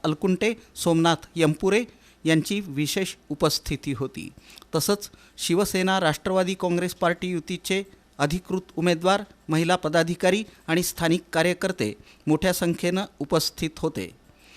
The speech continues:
परिसरातील महिलांनी उत्स्फूर्त सहभाग नोंदवत कार्यक्रमात रंग भरला.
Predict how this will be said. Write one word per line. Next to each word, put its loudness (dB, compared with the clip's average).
परिसरातील 0
महिलांनी 4
उत्स्फूर्त -2
सहभाग 2
नोंदवत 2
कार्यक्रमात 0
रंग 4
भरला. -2